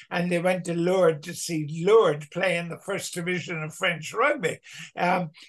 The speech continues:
and even then, and that's seventy years ago, a home advantage counted for everything in France and still does. They just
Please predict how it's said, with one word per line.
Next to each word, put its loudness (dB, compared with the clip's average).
and -2
even 0
then, 2
and -4
that's -2
seventy 0
years 2
ago, -8
a -2
home 4
advantage 0
counted -8
for 2
everything 2
in -6
France -2
and 0
still 0
does. 0
They -4
just 0